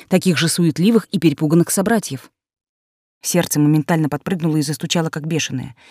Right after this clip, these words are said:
"Дважды ши!" Нежить и не испугалась, а тут всего лишь какие-то светлячки. Я не додумала,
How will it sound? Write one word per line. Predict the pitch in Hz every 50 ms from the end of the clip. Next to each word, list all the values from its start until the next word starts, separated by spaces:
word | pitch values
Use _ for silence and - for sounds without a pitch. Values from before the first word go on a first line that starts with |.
| - - - - _ _
"Дважды | - 139 123 185 160 196 208 185 165 131 131 180
ши!" | 170 - - 170 127 117 - _ _ _ _ _ _ _ _ _ _ _ _ _ _ _ _ _ _ _ -
Нежить | 160 175 190 185 160 143 135 - 170
и |
не | 175 170
испугалась, | 165 - - 175 170 196 220 196 156 - -
а | 156
тут | - 190 -
всего | - - - 180 202
лишь | 208 202 -
какие-то | - 202 - 226 226 214 247
светлячки. | - 254 240 226 240 240 - - - 233 151 - _ _ _ _ _ _ _ _ _ _ _ _ _ _ _ _ _ _ _ _ -
Я | 143 143 143 185 180
не | 180 175
додумала, | 160 175 160 156 175 151 143 - - -